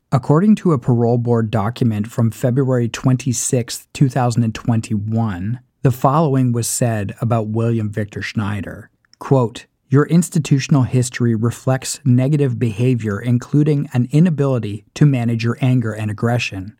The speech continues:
You were involved in fights with inmates, were verbally abusive to staff, and demonstrated angry and intimidating behaviors. You were most recently involved in a violent incident in July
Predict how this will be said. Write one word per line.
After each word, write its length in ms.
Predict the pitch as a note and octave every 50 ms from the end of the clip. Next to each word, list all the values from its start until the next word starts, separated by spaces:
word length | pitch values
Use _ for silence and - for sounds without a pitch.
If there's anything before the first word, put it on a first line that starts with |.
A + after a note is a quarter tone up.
| _ _
You 180 | - C3 D3 F3+
were 240 | F3+ F#3 G3 F#3+ F#3
involved 500 | E3+ C#3+ B2+ C#3+ C3 C3 C3 B2 B2 - _ _ _ _
in 180 | - C#3+ C3 C3
fights 460 | - - - C3 C3 D#3 D#3+ - -
with 160 | F3 D#3+ -
inmates, 640 | - D3 C3 B2+ A#2+ A#2 A2 A2 A2+ - - - - _ _
were 200 | - C3 C#3+ D3
verbally 640 | C3 A#2 G#2+ A2 C3+ D3+ E3+ E3+ E3+ E3+ E3+ E3 C#3+
abusive 520 | B2+ A#2 A2 A#2 B2 B2 - C#3 B2 B2 -
to 120 | - A#2
staff, 560 | - - - B2+ A2+ G#2+ G2+ G#2 G#2+ - - _ _ _ _ _ _ -
and 220 | C#3 C#3 C3+ A#2
demonstrated 680 | C3+ C3 C#3+ D#3 E3 - - - C#3+ B2+ B2+ B2 A#2+ - -
angry 500 | C3 C3 C#3 C#3 C3+ C3+ C#3 D#3 D#3 - _ _ _ _ _
and 140 | - C3 C3
intimidating 720 | A#2+ A#2+ - - - E3 D#3 D3 B2 A#2 A2+ G2+ G2+ G#2 G2
behaviors. 920 | A2+ A2+ G#2 A2+ B2 C3 C3 A#2 G#2 G2 F2 - A2 - - - - _ _ _ _ _ _
You 180 | - C#3 D3 D#3
were 120 | D#3 D#3 D3+
most 320 | D3 D3 D#3 D#3 - -
recently 480 | E3 D#3 F3 - G3+ F#3+ E3+ E3 D#3 D3
involved 500 | C3+ B2 A#2 B2 A#2 A2+ A2+ A2+ A#2+ -
in 120 | - C3+
a 140 | B2 A#2+ A#2+
violent 720 | A#2+ A2+ A2 G#2 A2+ A2+ B2 D3 E3 E3+ D#3+ D#3 D3+ - - -
incident 640 | C#3 B2+ C3 - - B2+ A2 G#2+ G#2+ A#2 - -
in 200 | - C3 A#2 A#2
July 640 | G#2+ A#2+ A2+ A2 A2 A2 G#2+ A2 B2 C3+ D3 D3+ D3+